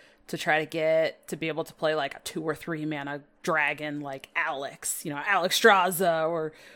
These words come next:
or Malygos or something, like, eh, but then if you don't find her, you're just kind of running, like, a weird mosh pit of, like, weak <laughs> stuff.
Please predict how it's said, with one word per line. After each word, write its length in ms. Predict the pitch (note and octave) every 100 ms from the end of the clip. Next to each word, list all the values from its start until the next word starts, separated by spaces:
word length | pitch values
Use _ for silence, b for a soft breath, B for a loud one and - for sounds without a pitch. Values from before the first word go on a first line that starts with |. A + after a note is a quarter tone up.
| B
or 120 | -
Malygos 800 | F#3 F#3+ G3+ F#3 F#3 F3+ F3+ -
or 60 | G3
something, 500 | - F3 E3+ F3+ E3+
like, 280 | E3 D3+ - _ -
eh, 440 | G3 G3 G3 F#3 F3+
but 160 | F#3 -
then 520 | A3+ A3+ A3+ A#3 A3 -
if 200 | E3+ -
you 80 | D3+
don't 320 | F#3+ G#3 A3+ -
find 300 | B3 C4+ C#4
her, 420 | D#4 D4 D4+ D4 - _
you're 120 | F3+
just 160 | F3+ -
kind 140 | G3
of 80 | E3
running, 400 | E3 E3+ E3 D#3 - _ _ _ _ -
like, 180 | D3+
a 80 | D3+
weird 360 | D3 D#3+ D#3+ D3 _ _ _ _ _
mosh 420 | B2 C3 D3+ - -
pit 320 | - F#3+ G3+ -
of, 220 | E3 D3
like, 260 | D3+ D#3 -
weak 320 | D3+ D3+ D#3 -
<laughs> 20 |
stuff. 680 | - A#3 B3+ - G#4 -